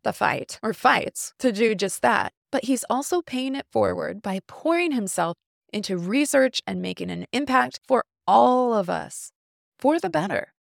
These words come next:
You see, John is a first-year clinical psychology student getting his doctorate at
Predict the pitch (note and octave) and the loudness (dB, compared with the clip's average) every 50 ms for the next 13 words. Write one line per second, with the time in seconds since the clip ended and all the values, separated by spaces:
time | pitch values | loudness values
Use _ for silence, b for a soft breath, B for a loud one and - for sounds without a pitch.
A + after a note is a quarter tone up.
0 | _ - B3 C4 - D#4+ D4 A#3 - C#4 C4+ C#4 D4+ E4 E4+ D4 - - - - | _ -6 -6 -2 0 0 0 2 2 2 2 2 2 0 -2 -2 -4 -4 -6 -4
1 | - B3+ A#3 A3+ - - - - F#3+ E3+ E3+ F3+ - - - - G4+ F#4+ F#4 - | -2 -2 -2 -2 -4 -6 -8 -8 -6 -6 -6 -6 -6 -10 -10 -8 -8 -6 -4 -2
2 | C#4+ A#3 - - - - - - - - - F#4+ F4 C4 F3 - - E3+ - - | -4 -2 0 -2 -2 -2 -4 -10 -8 -4 -2 -2 -2 -2 -4 -6 -8 -8 -10 -10
3 | - - D3+ C#3 F#3+ G3 B3+ - - _ - F#3 A#3 A3+ A3 G#3+ A3 A3+ G3+ E3+ | -8 -8 -8 -6 -6 -8 -10 -12 -16 _ -6 -4 -4 -2 -2 -2 -4 -6 -6 -6
4 | - - F#3+ G#3 G#3+ - - F#3+ E3 E3+ A#3 C#4 - - - G3+ - - G#2+ | -4 -4 -2 -2 -2 -4 -4 -4 -2 0 -2 -2 -2 -4 -2 0 0 0 0